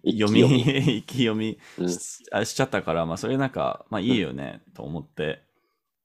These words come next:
Speaker 1: あの、
Speaker 2: うん。
Speaker 1: まあ、会社とかにも、もう、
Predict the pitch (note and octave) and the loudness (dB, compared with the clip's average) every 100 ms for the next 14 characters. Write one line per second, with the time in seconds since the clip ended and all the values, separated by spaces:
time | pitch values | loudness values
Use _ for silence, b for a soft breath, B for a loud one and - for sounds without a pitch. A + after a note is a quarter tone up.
0 | _ - E2 D#2+ D2+ C#2+ C2 C#2+ G1+ G1+ | _ -6 -4 -2 -4 -6 -8 -10 -12 -18
1 | _ _ _ - D2+ - B2 A2 G#2+ A#2 | _ _ _ -6 -6 -2 -2 0 -2 -2
2 | D#2+ D#2+ C2 - - _ _ _ _ - | -4 -4 -8 -12 -16 _ _ _ _ -10
3 | E2 - | -10 -10